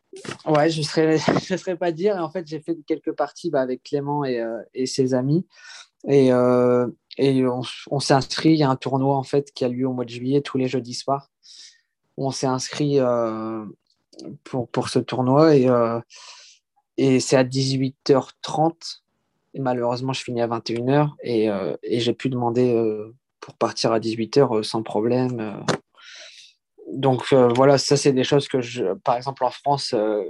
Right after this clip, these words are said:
je pouvais pas. J'avais des entraînements de basket, euh, plus tôt et c'était plus compliqué pour, euh, pour avoir, euh,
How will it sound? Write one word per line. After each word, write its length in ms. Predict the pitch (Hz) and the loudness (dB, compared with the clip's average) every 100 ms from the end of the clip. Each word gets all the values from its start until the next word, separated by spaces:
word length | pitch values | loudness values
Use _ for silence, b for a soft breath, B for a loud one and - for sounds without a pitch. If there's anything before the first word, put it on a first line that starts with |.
| 73 | -8
je 160 | - - | -12 -12
pouvais 240 | - 123 127 | -4 0 2
pas. 240 | 143 135 - - | 2 0 -4 -4
J'avais 260 | 131 117 | 0 0
des 140 | 123 127 | 0 -2
entraînements 380 | 123 131 123 | -2 -4 -2
de 40 | 120 | 0
basket, 520 | 117 - 143 147 - | 0 2 4 4 2
euh, 240 | 123 120 | 0 0
plus 240 | 107 - 113 | -2 -8 -6
tôt 360 | - 131 143 | 0 2 2
et 100 | 120 | 2
c'était 360 | 110 - - 117 _ | -2 -8 -10 -10 _
plus 160 | - 143 | -6 -4
compliqué 520 | - 127 - 127 143 | -2 -2 -4 2 4
pour, 360 | 143 - 123 110 | 4 2 4 4
euh, 100 | 110 B B B B B B _ _ | 2 B B B B B B _ _
pour 240 | - 139 120 | -2 2 4
avoir, 440 | 117 127 127 117 | 4 2 2 2
euh, 480 | 110 110 110 110 123 | -2 -2 -4 -6 -10